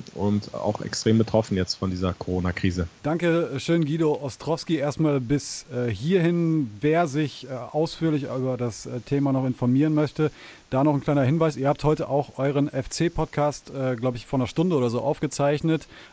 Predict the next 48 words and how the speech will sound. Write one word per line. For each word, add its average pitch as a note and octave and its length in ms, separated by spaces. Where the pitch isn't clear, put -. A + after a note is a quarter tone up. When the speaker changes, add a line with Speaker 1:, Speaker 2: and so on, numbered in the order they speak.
Speaker 2:
Ähm, C3 340
Speaker 1:
Ja, E3 180
genau. C#3 400
Speaker 2:
und C3+ 180
da C3 100
beleuchtet C#3 380
ihr C#3+ 80
das C3 140
Thema D3 260
dann C3 160
auch A#2+ 220
noch C3 140
mal C3+ 260
ein B2+ 160
bisschen C#3 300
ausführlicher, C3+ 640
ne? B2 160
Speaker 1:
Ja, B2+ 280
da C3 300
gibt's B2 340
auch B2+ 200
sehr, C#3 220
sehr D3+ 100
viele C#3+ 340
Töne D#3 340
noch C#3 200
von B2 300
Horst A#2+ 240
Held D3+ 200
zu - 200
hören. C#3 160
Auch A2+ 140
Alexander A#2 480
Werle C3+ 380
hatte C3+ 160
ich B2 120
ja B2+ 140
im A#2 420
Telefoninterview D3 920
zumindest C3+ 540
nach A#2+ 180
der A#2+ 220
Sitzung B2 460
bei A2+ 120
der A2+ 260
D A2+ 140
F G#2+ 280
L. G#2+ 200